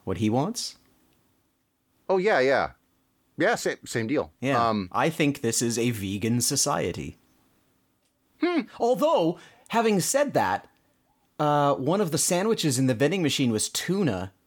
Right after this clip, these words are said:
Speaker 1: and what
Speaker 2: Right.
Speaker 1: Mister Ha-, uh, Small ends up eating, he's like, "Mmm, liverwurst."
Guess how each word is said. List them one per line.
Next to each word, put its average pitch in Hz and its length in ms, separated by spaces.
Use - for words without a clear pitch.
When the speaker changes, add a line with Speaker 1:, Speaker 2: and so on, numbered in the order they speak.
Speaker 1:
and 127 580
what 120 260
Speaker 2:
Right. - 80
Speaker 1:
Mister 123 500
Ha-, 147 500
uh, 123 160
Small 143 720
ends 127 220
up 120 140
eating, 127 400
he's 131 180
like, 123 200
"Mmm, 190 680
liverwurst." 135 960